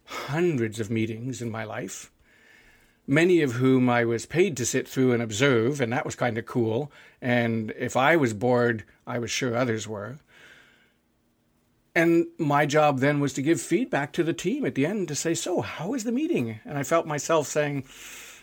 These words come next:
"Wow, I hope they're gonna use me again 'cause I've gotta give them some bad news. This meeting sucked." Right? So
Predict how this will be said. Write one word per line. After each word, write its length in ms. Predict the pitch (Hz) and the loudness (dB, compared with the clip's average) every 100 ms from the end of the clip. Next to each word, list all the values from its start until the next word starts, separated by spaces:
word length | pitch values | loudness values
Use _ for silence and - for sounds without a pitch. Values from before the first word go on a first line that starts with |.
| _ _ | _ _
"Wow, 420 | 156 - - - - | -8 -6 -6 -10 -16
I 100 | - 123 | -12 -6
hope 180 | - | -2
they're 80 | - | 0
gonna 140 | 185 135 | 2 4
use 280 | 147 254 | 2 2
me 100 | 165 | 0
again 300 | 123 120 131 | 0 0 -2
'cause 140 | 123 120 | -2 -2
I've 180 | 185 240 | 0 0
gotta 160 | 131 | -2
give 160 | 123 139 | -2 -2
them 120 | 156 | -4
some 180 | - 143 | -4 0
bad 280 | 139 180 170 | 0 0 0
news. 500 | 240 294 123 110 - _ | 2 2 0 -4 -12 _
This 200 | - 285 | -2 2
meeting 320 | 220 277 320 | 4 4 4
sucked." 640 | - - 359 349 - - - _ _ _ _ _ _ 190 | 2 2 2 0 -10 -18 -20 _ _ _ _ _ _ -20
Right? 160 | 220 - _ _ - - - _ _ - | -20 -20 _ _ -20 -20 -20 _ _ -6
So 400 | - 214 202 | 4 6 6